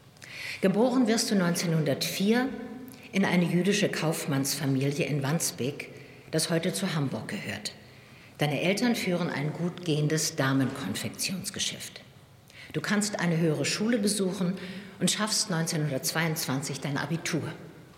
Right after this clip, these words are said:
Danach arbeitest du zunächst im Geschäft der Eltern mit. Dein Vater stirbt neunzehnhundertsechsundzwanzig. Ab jetzt leiten deine Mutter und dein Bruder Herbert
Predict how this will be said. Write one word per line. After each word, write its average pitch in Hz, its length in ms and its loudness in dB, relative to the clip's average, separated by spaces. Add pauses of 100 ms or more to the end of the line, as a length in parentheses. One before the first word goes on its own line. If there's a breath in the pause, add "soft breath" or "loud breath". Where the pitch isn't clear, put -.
(880 loud breath)
Danach 196 460 2
arbeitest 208 560 2
du 185 140 0
zunächst 147 680 0 (120)
im 185 120 2
Geschäft 180 380 0
der - 160 -4
Eltern 156 320 -2
mit. - 240 -4 (720)
Dein 151 120 2
Vater 214 340 0
stirbt - 360 0
neunzehnhundertsechsundzwanzig. 143 1500 -2
Ab - 100 -6
jetzt - 380 -2 (340 loud breath)
leiten 165 300 2
deine 143 220 2
Mutter 190 500 0
und 156 300 -2
dein 143 120 0
Bruder 135 240 -4
Herbert 127 640 -4